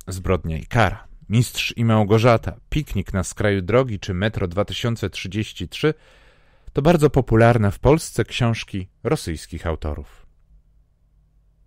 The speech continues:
Jak widzicie, te relacje są trudne i często pełne sprzeczności.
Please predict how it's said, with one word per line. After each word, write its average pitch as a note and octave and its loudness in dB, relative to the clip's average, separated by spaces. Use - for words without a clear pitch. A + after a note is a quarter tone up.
Jak C#3+ 2
widzicie, D3+ 0
te C#3+ 4
relacje C3 4
są A#2 2
trudne F#2 0
i F2 -6
często A#2+ 4
pełne A2 6
sprzeczności. - -6